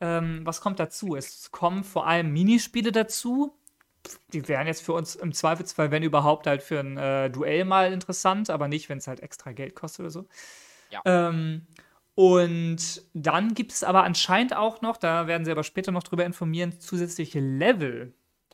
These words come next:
Speaker 1: für Mario
Speaker 2: Ach,
Speaker 1: Bros
Speaker 2: guck mal.
Speaker 1: Wonder. Neue Inhalte.
Speaker 2: Dann doch.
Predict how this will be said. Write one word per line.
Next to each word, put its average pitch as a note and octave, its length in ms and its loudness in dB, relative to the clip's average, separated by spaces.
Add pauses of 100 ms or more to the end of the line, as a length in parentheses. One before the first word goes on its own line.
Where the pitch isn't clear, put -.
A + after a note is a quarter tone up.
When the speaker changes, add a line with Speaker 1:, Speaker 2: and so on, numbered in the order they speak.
(100)
Speaker 1:
für D3 260 -12
Mario C3 300 -8
Speaker 2:
Ach, C3 40 -12
Speaker 1:
Bros C3+ 200 -8
Speaker 2:
guck D3 100 -12
mal. C3+ 60 -10
Speaker 1:
Wonder. B2 460 -12
Neue D#3+ 280 -4
Inhalte. G3 460 -4
Speaker 2:
Dann - 20 -16
doch. E3 260 -2